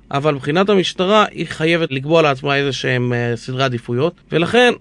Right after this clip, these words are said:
באופן טבעי סתירה או כללה לא יקבלו את אותו יחס שיקבלו מקרים של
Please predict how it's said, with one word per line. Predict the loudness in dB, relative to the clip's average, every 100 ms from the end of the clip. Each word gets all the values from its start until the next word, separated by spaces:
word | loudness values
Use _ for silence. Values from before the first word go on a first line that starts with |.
| -4
באופן | -2 2 0
טבעי | 0 -2 -2 -4
סתירה | -10 -2 0 4 4 2 -6 _
או | -6 -6
כללה | -2 0 2 2 0 _ -4
לא | 2 4
יקבלו | 4 2 2
את | 2
אותו | 0 2
יחס | 4 4 2 0 -2
שיקבלו | -8 -2 -2 0 -4 0 2 2 0 _
מקרים | -12 0 2 2
של | 0 -4